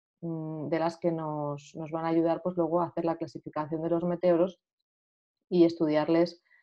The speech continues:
pues, eh, según alguna de las variables, ¿vale? Mm, mediante sonidos,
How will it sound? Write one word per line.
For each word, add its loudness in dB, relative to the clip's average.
pues, -8
eh, -2
según -4
alguna -2
de 0
las -2
variables, -6
¿vale? -12
Mm, 2
mediante 6
sonidos, 4